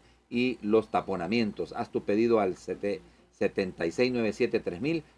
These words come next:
con envío a dom-, a domicilio gratis en cualquier área de El Salvador. Producto biológico totalmente amigable con el medio ambiente y tratamos todas las tuberías de aguas negras y aguas de grasa en su casa. Y si también ustedes tienen alguna empresa,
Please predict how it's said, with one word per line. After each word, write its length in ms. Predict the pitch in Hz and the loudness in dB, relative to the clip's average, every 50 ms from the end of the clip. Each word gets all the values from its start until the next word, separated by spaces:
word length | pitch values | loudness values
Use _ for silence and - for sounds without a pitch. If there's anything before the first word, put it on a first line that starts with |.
| _ | _
con 160 | - 107 104 98 | -4 -2 -2 -2
envío 320 | 92 92 104 127 147 143 | -2 0 2 4 6 6
a 60 | 135 | 4
dom-, 220 | 127 120 110 113 - | 2 -2 -4 -6 -6
a 80 | - 95 | -4 -2
domicilio 460 | 92 90 85 87 - 135 143 139 131 | -2 -2 -4 -4 -4 -4 -2 0 2
gratis 380 | 113 113 120 120 - 117 98 110 | 2 2 0 0 -2 -4 -6 -6
en 80 | 101 | -6
cualquier 400 | 85 90 82 78 - 104 98 - - - _ _ _ _ _ _ _ | -4 -6 -6 -2 0 -2 -2 -2 -4 -16 _ _ _ _ _ _ _
área 400 | - 95 107 104 104 104 95 90 | 0 2 2 4 4 2 2 2
de 220 | 92 113 113 - - | 2 0 0 0 -2
El 160 | 110 110 104 | -4 -4 -4
Salvador. 460 | 101 - 120 113 107 110 110 104 - | -2 0 2 2 4 4 4 2 2
Producto 480 | - - 104 107 123 147 147 - 160 143 | 0 0 2 4 4 4 2 2 0 2
biológico 480 | 131 123 120 135 135 139 127 127 117 - | 4 4 4 4 4 0 0 0 -2 -2
totalmente 480 | - - 120 113 117 117 117 - - | -2 -4 -2 -2 -2 -2 -4 -4 -4
amigable 440 | 98 95 95 104 110 110 107 110 101 | -4 -2 0 0 0 2 2 0 -2
con 140 | - 92 90 | -2 -4 -8
el 100 | 85 87 | -6 -4
medio 220 | 104 104 104 101 | -2 -2 -2 -2
ambiente 480 | 90 104 139 156 156 151 - 170 156 156 - _ _ _ _ _ _ - | -2 0 -2 -2 -2 0 0 0 0 0 -4 _ _ _ _ _ _ -10
y 160 | 135 135 127 | -8 -6 -6
tratamos 560 | - 98 85 - 101 101 104 104 101 - - _ | -4 -6 -4 -2 -2 -2 0 0 -2 -4 -6 _
todas 180 | - 104 104 101 | 2 2 2 2
las 120 | 98 - - _ _ _ _ _ _ _ _ | 0 -4 -8 _ _ _ _ _ _ _ _
tuberías 460 | - 90 87 87 101 113 117 117 113 - - _ _ _ _ | -4 0 0 2 4 6 4 4 2 0 -10 _ _ _ _
de 100 | - 92 | -4 -2
aguas 200 | 92 90 85 80 | 0 0 -2 -2
negras 380 | 85 113 131 139 139 139 123 - | -2 -2 0 0 0 -2 -4 -6
y 140 | - 110 101 | -4 -2 0
aguas 260 | 98 101 101 101 101 | 2 2 2 0 0
de 120 | 82 87 85 | -2 -4 -4
grasa 260 | 92 95 92 92 98 | -2 -2 -4 -4 -6
en 80 | 90 78 | -10 -10
su 100 | 82 78 | -10 -8
casa. 320 | - 90 82 90 - - - | -8 -8 -8 -8 -12 -10 -8
Y 100 | 127 110 | -8 -8
si 160 | - - 147 | -6 -6 -6
también 460 | 147 160 156 160 160 160 156 123 104 - _ _ _ _ - | -4 -4 -2 -2 -2 -2 -2 -2 -6 -10 _ _ _ _ -18
ustedes 520 | - - - - 131 127 120 107 87 - - - | -18 -10 -4 0 0 2 2 2 0 -2 -6 -6
tienen 280 | 104 107 104 101 95 | -4 -4 -4 -4 -6
alguna 260 | 90 85 87 95 90 85 | -8 -8 -8 -8 -8 -10
empresa, 600 | 80 78 - 117 117 123 123 - 135 131 - | -12 -12 -4 0 0 0 0 0 -4 -6 -6